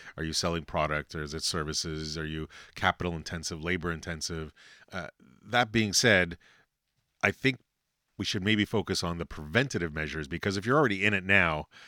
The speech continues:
uh, you know, you're, <laughs> you're, you're already pretty much dealing with the disaster on the fly. I think it's all about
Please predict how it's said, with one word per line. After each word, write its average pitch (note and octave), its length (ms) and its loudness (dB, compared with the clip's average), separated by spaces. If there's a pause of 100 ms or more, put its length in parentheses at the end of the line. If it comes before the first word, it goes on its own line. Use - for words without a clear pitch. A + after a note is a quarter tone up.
(180)
uh, E2 100 -2
you F2+ 180 -2
know, E2+ 220 0
you're, F2+ 220 -4
<laughs> - 20 -12
you're, G2 120 -4 (360)
you're F#2 140 0
already G#2 180 4
pretty G#2+ 200 -4
much F#2 200 -4
dealing F2+ 260 -4
with E2+ 120 -6
the E2+ 60 -8
disaster D#2+ 520 -6
on D2+ 120 -8
the C#2+ 60 -12
fly. D2+ 340 -10 (220)
I F2+ 60 -12
think C#3+ 180 -4
it's C#3+ 120 -4
all F#2+ 180 2
about D#2+ 300 -2